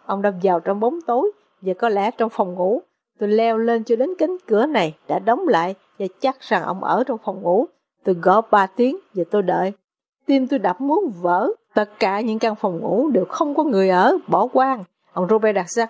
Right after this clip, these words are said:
đến làm gì ở trong những căn phòng ngủ đó? Tôi đợi hai phút, đối với tôi có vẻ như bất tận, và vì không có ai trả lời tôi, vì cánh cửa không mở ra, tôi lại gõ thêm lần nữa và tôi chờ thêm. Lúc đó,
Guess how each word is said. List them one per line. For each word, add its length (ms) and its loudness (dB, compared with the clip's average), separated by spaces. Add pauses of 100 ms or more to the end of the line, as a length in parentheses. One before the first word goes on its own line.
đến 180 0
làm 300 -2
gì 400 0
ở 240 -2
trong 180 -2
những 160 -4
căn 140 -4
phòng 260 -6
ngủ 180 -4
đó? 240 -2 (600)
Tôi 120 0
đợi 300 -2
hai 220 -4
phút, 360 -4
đối 220 0
với 100 -6
tôi 240 -2
có 200 -4 (120)
vẻ 180 0
như 160 -4
bất 340 -4
tận, 240 0 (340)
và 140 0 (120)
vì 120 4
không 280 -4
có 100 -4
ai 220 -4
trả 200 -2
lời 200 0
tôi, 400 -2
vì 100 -10
cánh 240 -6
cửa 260 0
không 300 -4
mở 200 2
ra, 280 0 (320)
tôi 140 2
lại 200 0 (180)
gõ 320 -2 (140)
thêm 300 -6 (560)
lần 300 2
nữa 280 -6 (100)
và 160 -6
tôi 160 -4 (140)
chờ 260 0
thêm. 220 -8 (440)
Lúc 280 4
đó, 260 0